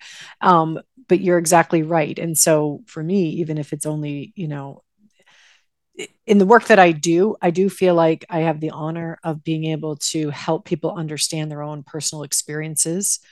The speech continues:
differently and to, in many ways, reinterpret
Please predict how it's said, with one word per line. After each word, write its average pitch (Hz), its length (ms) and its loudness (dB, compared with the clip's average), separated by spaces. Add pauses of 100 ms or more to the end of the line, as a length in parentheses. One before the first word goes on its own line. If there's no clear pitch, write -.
(360)
differently 185 580 2
and 165 200 -4
to, 170 120 -4
in 160 200 -6
many 160 180 -4
ways, 156 600 0
reinterpret 165 880 -2